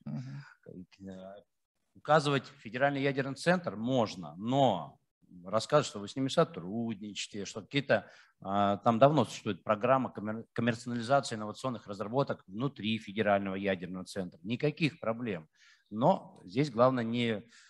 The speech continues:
Speaker 2: ввести людей в заблуждение. Далее. Еще, что меня немножко смутило. Вот вы очень хорошо указали объекты технологической инфраструктуры. Все предельно понятно.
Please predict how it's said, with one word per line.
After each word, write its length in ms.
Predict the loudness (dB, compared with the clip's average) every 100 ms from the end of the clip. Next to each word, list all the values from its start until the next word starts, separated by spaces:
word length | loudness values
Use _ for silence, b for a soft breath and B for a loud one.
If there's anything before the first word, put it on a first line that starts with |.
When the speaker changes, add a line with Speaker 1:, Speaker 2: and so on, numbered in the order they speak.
| b _ _ _ _ _ _ _ _ _ _
Speaker 2:
ввести 560 | 0 2 2 2 2 2
людей 340 | -2 -2 0
в 40 | 0
заблуждение. 800 | -2 -2 -6 -4 -6 -6 -16 -20 _ _ _ b b b b b b _
Далее. 520 | 6 6 6 -4 -12 _ _ _ _ _ _ _ -14 -10
Еще, 500 | -4 0 2 0 0 -10
что 240 | -6 -2
меня 280 | -2 0 -2
немножко 380 | -2 -6 -8 -10
смутило. 640 | -10 -10 -10 -10 -10 -12 -20 _
Вот 180 | -16 -16 _ _
вы 240 | -2 -2 0
очень 480 | 0 -2 -2 -8 -8
хорошо 440 | -6 -2 0 2
указали 500 | 2 0 4 4 4
объекты 400 | 0 0 0 -2
технологической 640 | -14 -8 -6 -4 -6 -10 -14
инфраструктуры. 720 | -16 -20 -20 -18 -16 -16 -18 _ _
Все 240 | -10 -6 -6
предельно 400 | -6 -8 -6 -6
понятно. 520 | -6 -6 -8 -12